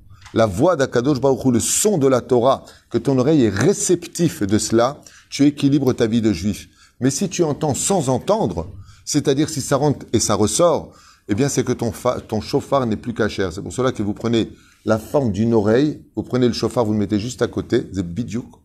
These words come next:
otat tsura. Je parle des shofars qu'on a l'habitude de prendre, je ne prends pas les longs, euh, bizarres. C'est ça. Les shofars normaux. Oufren, Akadosh Baruch Hu, il nous a donné, Baruch Hashem, un cœur pur.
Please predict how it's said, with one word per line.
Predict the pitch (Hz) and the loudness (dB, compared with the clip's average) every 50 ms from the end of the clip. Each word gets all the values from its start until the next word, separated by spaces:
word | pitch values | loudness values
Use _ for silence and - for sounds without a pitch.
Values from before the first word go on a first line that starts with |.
| _ _ | _ _
otat | - 90 - - 107 110 | -12 -6 -4 -4 -4 -4
tsura. | - - - 101 92 98 87 - - - _ _ _ | -6 -8 -4 -4 -2 -4 -4 -6 -14 -20 _ _ _
Je | |
parle | - - 127 | -10 -8 -8
des | 113 | -8
shofars | - 101 - 131 120 | -6 -4 -4 -4 -2
qu'on | - 110 | -2 -4
a | 104 | -4
l'habitude | 101 92 95 - - 107 | -4 -4 -6 -8 -6 -6
de | 104 92 | -6 -4
prendre, | - - 113 101 | -4 -4 -6 -6
je | 85 | -6
ne | - | -10
prends | - - | -6 -2
pas | 110 107 | 0 0
les | 101 95 | 0 0
longs, | 92 95 98 92 90 80 | 0 -2 -4 -4 -6 -8
euh, | 76 76 73 - - _ _ _ _ _ _ - | -8 -10 -12 -16 -20 _ _ _ _ _ _ -14
bizarres. | 95 95 85 87 - - - _ _ _ _ | -12 -10 -10 -10 -12 -12 -16 _ _ _ _
C'est | - - | -8 -6
ça. | 80 73 - - _ _ _ _ _ _ _ _ _ _ _ _ _ _ - - _ | -6 -8 -10 -16 _ _ _ _ _ _ _ _ _ _ _ _ _ _ -20 -20 _
Les | - - - - - - - - | -8 -6 -6 -6 -6 -8 -10 -8
shofars | - - 151 147 151 147 143 | -4 -4 -2 0 0 0 0
normaux. | 131 120 110 101 87 - - - - - - _ _ _ _ _ _ _ - | -2 -2 -4 -6 -8 -10 -14 -18 -20 -20 -20 _ _ _ _ _ _ _ -4
Oufren, | - 117 107 - 147 170 165 143 143 147 - - - _ _ _ _ _ _ _ _ _ _ _ _ _ - - | -2 -2 0 0 2 2 2 2 0 -2 -6 -12 -16 _ _ _ _ _ _ _ _ _ _ _ _ _ -10 -8
Akadosh | 110 101 - 135 127 131 156 160 131 110 | -6 -2 0 2 2 4 2 2 2 0
Baruch | 123 147 131 143 135 - | 0 2 2 2 2 4
Hu, | - 151 143 117 107 - - - _ _ _ _ _ _ _ _ _ _ _ - | 4 4 4 4 0 -4 -10 -20 _ _ _ _ _ _ _ _ _ _ _ -2
il | 117 123 | 2 2
nous | 131 123 117 | 4 4 4
a | 139 139 | 2 2
donné, | 123 135 139 147 151 | 2 2 2 2 2
Baruch | 113 123 123 123 120 139 | 2 2 0 0 0 -2
Hashem, | 127 107 - 143 139 135 131 - | -2 0 0 0 0 -2 -2 -2
un | 117 113 | -4 -4
cœur | 107 - 127 123 117 - | 0 2 0 0 0 0
pur. | - 131 135 120 107 92 80 76 | 2 4 4 4 4 2 -2 -6